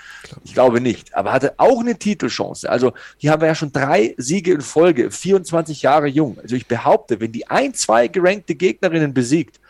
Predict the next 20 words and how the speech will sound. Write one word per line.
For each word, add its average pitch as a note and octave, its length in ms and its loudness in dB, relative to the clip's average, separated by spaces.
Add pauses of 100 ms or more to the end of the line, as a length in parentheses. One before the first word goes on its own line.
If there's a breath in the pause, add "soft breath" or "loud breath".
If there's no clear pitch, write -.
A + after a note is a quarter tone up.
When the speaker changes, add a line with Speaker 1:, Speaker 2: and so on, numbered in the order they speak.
(320 soft breath)
Speaker 2:
dann G#2 200 -2
klopft - 320 -2
die - 100 -4
an G#3 140 -4
bei C#3+ 160 4
Valentina G2 520 -6
und F#2 140 -6
dann G2 120 -6
ist - 180 -8
die B2 60 -6
Mitte C#3+ 320 -4
zwanzig - 540 -4
und G#2+ 140 -8
dann A2+ 180 -8
kann D3 200 -6
die D#3 140 -2
noch D#3 180 -2
so B2+ 380 -4
viel E3 300 -4
reißen. A2+ 560 -2